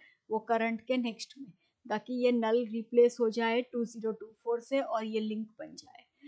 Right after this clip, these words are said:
जब एक बार ये link बन गया, मतलब अपना काम हो गया है, previous को shift करेंगे। previous जब shift होगा तो करंट भी shift होगा और current इस बार null को point करेगा।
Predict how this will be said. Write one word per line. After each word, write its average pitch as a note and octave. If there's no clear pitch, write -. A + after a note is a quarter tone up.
जब A#3
एक B3
बार B3
ये A#3+
link A#3+
बन A#3
गया, B3
मतलब A#3
अपना A#3
काम A3+
हो A#3+
गया A#3+
है, B3+
previous B3
को B3
shift A#3+
करेंगे। B3+
previous B3
जब B3
shift B3+
होगा A#3+
तो A#3
करंट G#3+
भी B3+
shift B3+
होगा B3
और A3+
current B3
इस B3
बार A#3+
null A#3
को A#3+
point F#3+
करेगा। -